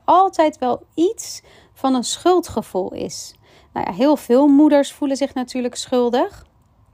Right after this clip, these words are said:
Want we willen het moederschap natuurlijk graag honderd procent goed doen. Maar goed is goed genoeg. En dat is, zeg maar, op werkgebied zo.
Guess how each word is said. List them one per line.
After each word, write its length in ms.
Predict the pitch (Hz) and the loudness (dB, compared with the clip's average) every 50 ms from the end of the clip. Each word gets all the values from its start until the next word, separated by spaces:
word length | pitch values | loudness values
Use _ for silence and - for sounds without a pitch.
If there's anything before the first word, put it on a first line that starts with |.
| _ _ _ _ _ _ _ _ _ - | _ _ _ _ _ _ _ _ _ -10
Want 200 | 220 220 208 - | -10 -8 -6 -6
we 140 | 226 202 | -6 -2
willen 280 | 185 247 269 294 285 254 | 0 0 2 2 2 0
het 120 | 233 226 | -2 -2
moederschap 520 | - 240 254 233 226 226 - - 226 220 - | -2 -2 -2 -2 -2 -4 -4 -4 -6 -6 -4
natuurlijk 420 | 220 208 - - 226 208 208 - - 208 | -6 -12 -10 -8 -8 -10 -10 -12 -16 -18
graag 360 | - - - 247 254 240 - | -10 -4 0 0 0 0 0
honderd 300 | - 220 233 226 220 226 | -4 -6 -4 -4 -4 -6
procent 500 | - - 220 214 202 - 214 202 196 - | -8 -8 -8 -8 -6 -4 -4 -4 -4 -6
goed 260 | - - - 254 262 - | -8 -6 -6 -6 -4 -2
doen. 220 | 285 302 339 427 466 - _ _ _ _ _ _ _ _ _ _ _ _ - | 0 2 2 2 0 -4 _ _ _ _ _ _ _ _ _ _ _ _ -6
Maar 440 | 226 226 254 262 262 262 - - _ _ _ _ _ - - | 0 2 4 4 4 4 2 -2 _ _ _ _ _ -20 -4
goed 400 | - - 349 392 - - - - | 2 4 4 4 2 0 -10 -8
is 200 | - - 277 - | -4 -2 -2 -2
goed 240 | - - 294 269 - | -2 -2 -4 -4 -4
genoeg. 540 | - 247 233 254 233 190 - - - - _ _ _ _ _ _ - - _ _ _ _ _ | -4 -4 -2 -2 -2 -4 -6 -10 -16 -20 _ _ _ _ _ _ -20 -20 _ _ _ _ _
En 160 | - 247 247 | -2 0 0
dat 180 | 254 254 247 | 0 -2 -2
is, 180 | - - - - | -4 -6 -6 -4
zeg 200 | - 254 - - | -6 -6 -6 -4
maar, 160 | 240 226 - | -4 -4 -4
op 120 | - 214 - | -4 -6 -6
werkgebied 720 | 196 202 226 269 330 339 - - 349 285 302 330 330 - | -2 0 0 2 0 -2 -4 -2 0 2 2 2 2 0
zo. 420 | - - 302 302 320 381 466 453 | 0 2 2 4 4 2 0 -4